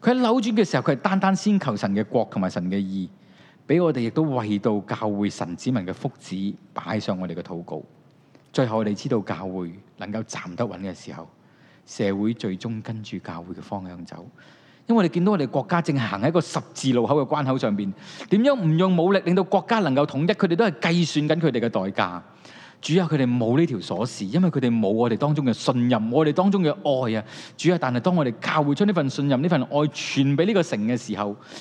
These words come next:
佢哋都可以攞到呢條鎖匙，以致國家能夠和平穩妥向前去走。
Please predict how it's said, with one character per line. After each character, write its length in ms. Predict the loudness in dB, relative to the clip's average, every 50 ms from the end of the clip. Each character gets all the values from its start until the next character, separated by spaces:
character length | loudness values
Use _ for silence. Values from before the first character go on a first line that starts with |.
| -20 -12 -4
佢 100 | -2 0
哋 100 | 0 2
都 140 | 2 0 0
可 180 | 0 0 0
以 100 | 2 2
攞 200 | 2 0 0 0 0
到 100 | 0 0
呢 80 | 0
條 120 | 0 -2 -4
鎖 220 | -6 -6 -6 -6
匙， 220 | -6 -8 -12 -14 -14 -14 -18 _ -20 -20 -18 _ -6
以 160 | -4 -4 -2
致 120 | -2 -4 -4
國 260 | -2 -4 -4 -4 -4 -4
家 180 | -4 -2 -2
能 180 | -2 -2 -4 -4
夠 260 | -4 -4 -6 -6 -6
和 320 | -6 -4 -4 -4 -4 -6 -8
平 320 | -8 -10 -12 -10 -8 -8
穩 220 | -6 -4 -4 -4 -4
妥 340 | -4 -6 -10 -10 -10 -12 -16 _ -20 _ _ _ _ -8
向 200 | -8 -6 -6 -6
前 180 | -8 -10 -14 -14
去 160 | -14 -14 -14
走。 140 | -16 -18